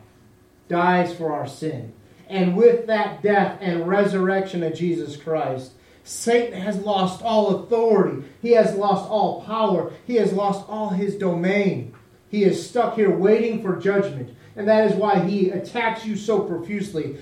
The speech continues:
'cause he can't possibly get back to God. He has lost the battle. He has lost the war.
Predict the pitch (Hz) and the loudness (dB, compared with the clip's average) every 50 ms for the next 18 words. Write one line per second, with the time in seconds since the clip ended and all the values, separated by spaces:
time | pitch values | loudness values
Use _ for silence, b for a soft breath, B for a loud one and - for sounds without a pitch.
0 | B B B - 269 - - 269 262 - - 262 254 220 185 - - 254 247 233 | B B B 2 2 2 2 2 0 0 2 2 2 0 0 -2 0 2 2 2
1 | - - 220 208 185 214 220 208 - 214 202 196 185 - - 170 165 175 175 170 | 2 2 0 0 0 2 0 0 0 0 0 0 0 -2 -2 -4 -2 0 -2 0
2 | 160 156 151 143 - B B B 240 254 262 247 214 - 185 190 220 220 220 220 | -2 -4 -4 -6 -10 B B B -4 0 2 4 4 2 2 0 2 2 4 4
3 | 214 220 220 202 190 214 214 208 202 208 202 - - - - - 247 247 226 214 | 2 2 0 -2 2 2 2 4 4 2 0 0 -4 -8 -12 -4 2 4 4 4
4 | 190 - - 196 208 202 196 185 - - 196 180 170 170 170 165 160 - - - | 4 2 2 2 4 4 4 4 2 -2 -2 0 2 2 2 2 0 -2 -4 -8